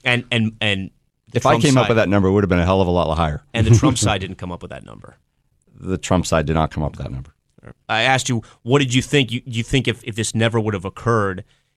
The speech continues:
Speaker 1: if, if, if Trump would have still won the election, if Karen McDougal and Stormy Daniels, if, if that, that information actually had come out, would he still be president?
Speaker 2: You know, who knows? I, I can tell you what I think is,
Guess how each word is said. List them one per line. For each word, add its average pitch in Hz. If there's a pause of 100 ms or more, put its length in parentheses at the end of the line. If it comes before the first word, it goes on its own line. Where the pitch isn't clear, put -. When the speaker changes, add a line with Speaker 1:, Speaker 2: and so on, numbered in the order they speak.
Speaker 1:
if, 107
if, 110
if 107
Trump 117
would 110
have 92
still 113
won 104
the 95
election, 104
if -
Karen 104
McDougal 98 (260)
and 101
Stormy 104
Daniels, 98
if, -
if -
that, 104 (140)
that 113
information 110
actually 107
had 107
come 95
out, 85 (300)
would 110
he 107
still 107
be 92
president? 101 (240)
Speaker 2:
You 214
know, 196
who 175
knows? 139 (140)
I, 110
I 117
can 107
tell 131
you 113
what 104 (580)
I 95
think 123 (280)
is, 95